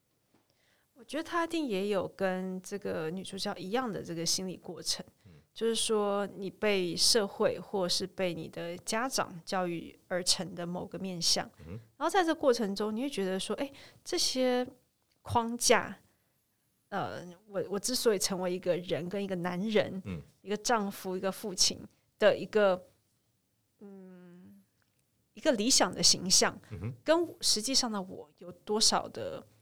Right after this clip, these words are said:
Speaker 1: 呃，落差？
Speaker 2: 是。
Speaker 1: 对，他一定会也，我觉得每一个男生也会经历这样的过程，
Speaker 2: 嗯哼。
Speaker 1: 特别是越年长的越是。
Speaker 2: 嗯哼。
Speaker 1: 然后到最后一定有一个他能够接纳自己面对当下的一个方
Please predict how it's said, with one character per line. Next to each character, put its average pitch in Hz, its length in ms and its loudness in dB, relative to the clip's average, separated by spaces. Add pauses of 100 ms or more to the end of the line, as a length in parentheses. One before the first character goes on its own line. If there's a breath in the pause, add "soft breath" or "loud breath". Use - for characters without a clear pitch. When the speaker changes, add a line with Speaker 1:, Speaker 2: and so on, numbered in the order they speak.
(320 soft breath)
Speaker 1:
呃， 185 200 -10
落 196 240 -2
差？ 170 460 0
Speaker 2:
是。 80 240 -8 (300)
Speaker 1:
对， 190 240 -2
他 294 160 0
一 - 20 -8
定 339 140 0
会 277 180 6
也， - 300 -4
我 185 100 -8
觉 214 200 -2
得 240 40 0
每 202 240 0
一 175 40 -4
个 208 100 -4
男 185 160 -2
生 190 160 -4
也 - 60 -10
会 - 120 -6
经 185 160 -8
历 185 140 -6
这 185 100 -4
样 170 80 -6
的 - 120 -12
过 175 200 -6
程， - 220 -4
Speaker 2:
嗯 - 60 -20
哼。 - 60 -20
Speaker 1:
特 285 120 0
别 196 140 4
是 202 200 4 (200)
越 247 100 -2
年 175 240 0
长 - 180 -4
的 - 80 -14
越 180 160 -6
是。 - 320 4 (100)
Speaker 2:
嗯 87 100 -8
哼。 101 140 -6 (180)
Speaker 1:
然 277 80 0
后 330 40 4
到 294 240 6
最 262 200 4
后 226 160 4
一 208 40 2
定 214 160 -2
有 - 160 -4
一 - 60 -6
个 160 220 -4
他 190 480 -6 (380 soft breath)
能 185 140 -8
够 220 120 -2
接 214 180 0
纳 208 180 0
自 190 140 -6
己 185 140 -6
面 185 160 -4
对 185 120 -8
当 170 220 -6
下 185 200 0
的 - 140 -14
一 220 120 -14
个 180 100 -14
方 - 180 -20